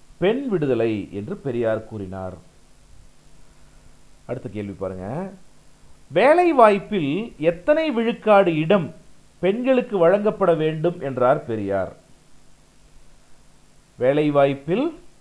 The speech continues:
ஐம்பது சதவீத இடம். Option C என்பது சரியான விடை. பெரியார் விதைத்த விதைகள் எவை? பெரியார் விதைத்த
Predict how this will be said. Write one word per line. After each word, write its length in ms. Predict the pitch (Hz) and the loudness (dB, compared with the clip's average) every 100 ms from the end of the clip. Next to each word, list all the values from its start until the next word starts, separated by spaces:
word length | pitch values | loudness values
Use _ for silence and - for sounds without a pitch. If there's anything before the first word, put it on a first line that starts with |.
| - - | -20 -16
ஐம்பது 540 | - 143 247 277 302 262 | -4 -2 -2 -2 -2 2
சதவீத 420 | 180 160 135 123 | 0 0 0 0
இடம். 360 | 117 98 95 85 - | 0 -2 -6 -10 -8
Option 400 | 110 - 185 208 | -8 -8 -8 -10
C 340 | - 220 240 | -8 -6 -2
என்பது 300 | 170 110 120 | -2 -4 -6
சரியான 400 | - 107 95 90 | -6 -6 -6 -8
விடை. 220 | 85 67 - - - - - - - - - - - - - - - - - - _ - | -12 -14 -18 -20 -20 -20 -20 -20 -20 -20 -20 -20 -20 -20 -20 -20 -20 -20 -20 -20 _ -4
பெரியார் 600 | 196 214 294 320 302 269 | 4 4 6 6 6 4
விதைத்த 500 | 190 196 233 - 247 | 2 4 4 4 0
விதைகள் 640 | 185 175 208 226 214 196 160 | 0 2 2 0 -2 -2 0
எவை? 340 | 113 101 78 - - - - - - _ _ - - - - - | -2 -4 -8 -18 -20 -20 -20 -20 -20 _ _ -20 -20 -20 -20 -10
பெரியார் 640 | 143 151 180 190 208 147 131 | -4 -2 2 4 2 0 -6
விதைத்த 600 | 147 156 147 170 202 | -6 -6 -4 -2 -2